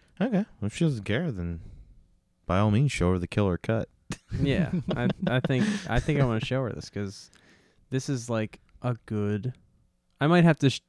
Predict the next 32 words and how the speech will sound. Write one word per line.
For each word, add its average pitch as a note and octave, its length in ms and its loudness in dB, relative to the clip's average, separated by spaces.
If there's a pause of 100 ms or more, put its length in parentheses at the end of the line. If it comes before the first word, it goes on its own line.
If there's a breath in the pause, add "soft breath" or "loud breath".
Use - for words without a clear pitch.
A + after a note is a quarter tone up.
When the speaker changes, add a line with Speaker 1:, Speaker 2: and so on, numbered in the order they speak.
Speaker 2:
I B2+ 80 2
might C#3+ 180 6
have C#3 100 6
to A#2 80 -8
tell B2 200 6
her A2+ 60 6
a A2+ 60 4
little A#2 180 2
bit G#2+ 140 0
of G2 80 -4
backstory G2 500 -6
about G2 260 -6 (220)
the A2+ 100 -6
first - 320 -8
movie C#2+ 360 -10 (840)
before A2 300 -6
we G2+ 100 -6
watch G2 340 -6
it, F#2 200 -8
or G2+ 440 -6
maybe G#2+ 320 -4
I G#2 60 -4
should - 340 -12
just, F#4 180 0
Speaker 1:
No, F2 280 4
I - 80 0
Speaker 2:
maybe G3+ 140 8
Speaker 1:
mean, G#3+ 80 8
Speaker 2:
I - 40 6
should - 140 2
Speaker 1:
it D3+ 40 -2
Speaker 2:
just - 0 -